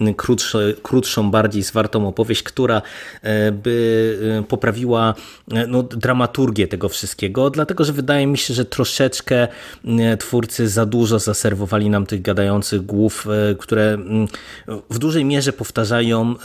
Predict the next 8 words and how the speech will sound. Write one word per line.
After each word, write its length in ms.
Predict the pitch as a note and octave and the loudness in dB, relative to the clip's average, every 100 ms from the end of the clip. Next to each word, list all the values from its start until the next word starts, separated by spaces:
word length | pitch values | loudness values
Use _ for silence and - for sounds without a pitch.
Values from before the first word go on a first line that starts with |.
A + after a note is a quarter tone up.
| A2 A2 | -2 -2
e, 40 | |
to, 180 | G#2 C3 | -2 -4
to 120 | - | -4
samo 380 | A2+ C3 A#2 A2+ | -4 0 0 0
z 120 | G#2 | -2
różnych, 600 | A#2 B2+ A2+ A#2 A2 - A2 G#2 G#2 G2+ G2+ | 0 0 0 0 -2 -2 -2 0 0 0 -2
e, 40 | |
perspektyw. 880 | G2 G#2 - F#2+ - A2+ C#3 - | -2 -4 -2 -4 0 0 0 -4